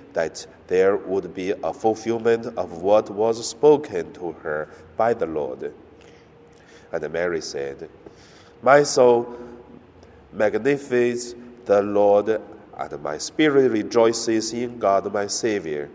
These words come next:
for he has looked with favor on the lowliness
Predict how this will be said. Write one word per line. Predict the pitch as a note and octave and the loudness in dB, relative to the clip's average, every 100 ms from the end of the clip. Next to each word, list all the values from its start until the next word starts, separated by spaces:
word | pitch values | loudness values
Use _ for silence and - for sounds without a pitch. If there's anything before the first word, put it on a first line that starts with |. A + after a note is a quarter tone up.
| - - - - | -20 -20 -20 -10
for | - A2 A2 | 2 4 4
he | A2+ D3 D3+ | 2 0 0
has | D#3+ - A2+ A2 G#2+ | 0 2 2 2 -2
looked | A2 C3 - | 0 0 0
with | A#2+ G#2+ G#2+ - | -4 -2 -4 -6
favor | - G2 F#2+ G#2 - | -4 -2 2 2 2
on | F2 F2+ F2+ | -2 -6 -8
the | F#2+ E2+ | -4 -4
lowliness | E2 G2+ G#2 F2 D#2 D2+ D2 - | -2 0 0 0 -6 -8 -8 -12